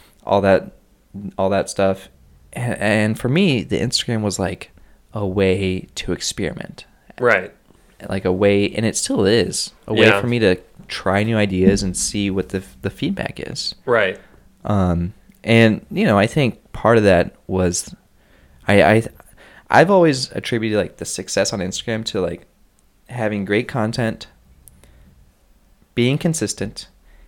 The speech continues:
Speaker 1: and then, and then I think there's this third area, which is great content, being consistent, and almost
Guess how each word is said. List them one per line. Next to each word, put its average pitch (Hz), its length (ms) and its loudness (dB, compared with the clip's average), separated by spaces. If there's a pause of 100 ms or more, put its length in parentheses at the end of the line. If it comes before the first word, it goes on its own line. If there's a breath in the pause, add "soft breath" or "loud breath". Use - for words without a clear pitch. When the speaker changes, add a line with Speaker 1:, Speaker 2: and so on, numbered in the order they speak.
(100)
Speaker 1:
and 127 180 -2
then, 208 320 -2 (400)
and 147 140 -2
then 233 100 0
I 226 60 -2
think - 200 -8
there's 120 180 -2
this 107 200 -4
third 110 540 0 (320 loud breath)
area, 98 540 -2 (600 soft breath)
which 110 220 -2
is 98 220 0
great 131 340 -2
content, 120 520 -6
being 120 180 -4
consistent, 120 500 -8
and 101 240 -2
almost 104 600 -4